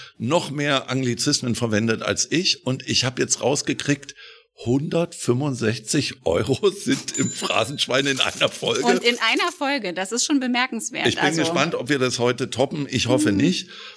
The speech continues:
Speaker 1: Wobei, mir wäre jetzt lieb, ähm, und das steht nicht im Drehbuch, ich hab mich gerade gefragt, was machen wir denn mit der ganzen Kohle?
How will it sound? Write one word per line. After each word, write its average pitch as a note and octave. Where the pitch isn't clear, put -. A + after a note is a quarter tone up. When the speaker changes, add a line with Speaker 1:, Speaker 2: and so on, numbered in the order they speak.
Speaker 1:
Wobei, A2+
mir D3
wäre F3
jetzt D3+
lieb, F3
ähm, D3
und -
das B2+
steht -
nicht A#2
im C#3
Drehbuch, C#3
ich -
hab F#2+
mich A2+
gerade A2
gefragt, G#2+
was -
machen C3+
wir G#2+
denn G2+
mit F2+
der F#2+
ganzen -
Kohle? C#3